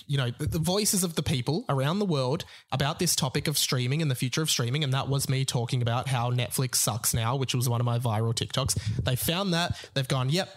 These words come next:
this is good. This makes a point. Let's feature this on the show," which is awesome. And just one of the coolest things to ever happen to me in, in my entire life. Says the podcast is growing, says people are seeing the clips from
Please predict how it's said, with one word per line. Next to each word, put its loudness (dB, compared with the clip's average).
this 2
is 0
good. 0
This 2
makes 0
a -2
point. 0
Let's 0
feature 0
this 0
on -2
the -2
show," -2
which 0
is 2
awesome. -2
And 2
just 2
one 2
of 0
the -2
coolest 0
things 2
to 0
ever 0
happen 0
to 0
me 0
in, -2
in 0
my 0
entire 0
life. -4
Says 0
the -6
podcast 0
is 2
growing, 0
says 0
people 0
are 0
seeing 0
the 0
clips -2
from 0